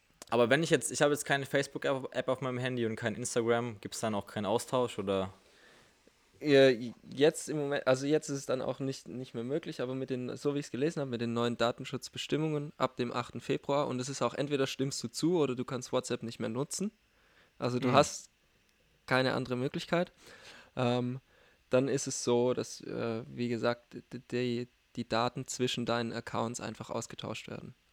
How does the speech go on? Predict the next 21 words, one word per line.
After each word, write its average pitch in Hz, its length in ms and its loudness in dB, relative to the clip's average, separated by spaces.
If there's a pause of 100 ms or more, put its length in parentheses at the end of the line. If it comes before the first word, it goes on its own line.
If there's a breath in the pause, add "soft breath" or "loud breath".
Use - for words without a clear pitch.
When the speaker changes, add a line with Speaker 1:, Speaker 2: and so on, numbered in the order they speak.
Speaker 2:
Also 117 300 2 (320)
da 120 160 6
weiß 127 260 6
der, 120 300 4 (540 loud breath)
ähm, 120 420 -2
der 120 360 -4
Algorithmus 127 600 0
weiß 123 240 2
dann 123 140 -4
halt, 117 260 0
wie 123 60 -2
du 117 120 -4
auf 117 140 -2
Facebook 147 420 -2
heißt, 127 300 -2
wie 123 60 -4
du 117 100 -2
auf 117 120 -10
Instagram 123 500 -6
heißt 117 340 0
und 120 260 -8